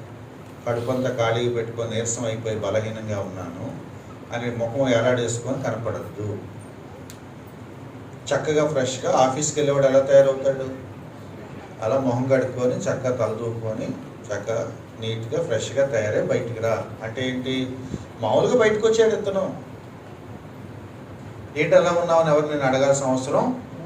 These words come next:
లేకుండా చూసుకో అన్నారు అన్నమాట. మనోడు దీనికి నానా అర్థాలు తీశాడు. ఫాస్టింగ్ ఉండేటప్పుడు ఏం చేయాలి? తలస్నానం చేయాలని చెప్పారు. ఇది అర్థమవుతుందా?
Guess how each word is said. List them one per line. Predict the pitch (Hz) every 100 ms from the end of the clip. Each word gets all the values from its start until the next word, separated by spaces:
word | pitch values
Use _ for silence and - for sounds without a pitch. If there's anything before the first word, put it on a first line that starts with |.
| - -
లేకుండా | 110 123 131 131
చూసుకో | 123 131 120 127 156
అన్నారు | 127 113 110
అన్నమాట. | - - - - - - - - - - - - - - - - - - - - - - - - - 151
మనోడు | 170 180
దీనికి | 175 160 156
నానా | 139 135 139
అర్థాలు | 131 120 123 -
తీశాడు. | - - - - - - - - - - - -
ఫాస్టింగ్ | 147 190 - 180
ఉండేటప్పుడు | 160 143 139 127
ఏం | 123
చేయాలి? | 120 120 113 110 110 110 107 - - - - - - - 123
తలస్నానం | 123 120 127 123
చేయాలని | 113 110 110 101
చెప్పారు. | - - - - - - - - - - - - - - - 120 - 143 139 - - - - - - - -
ఇది | 110
అర్థమవుతుందా? | 113 147 147 -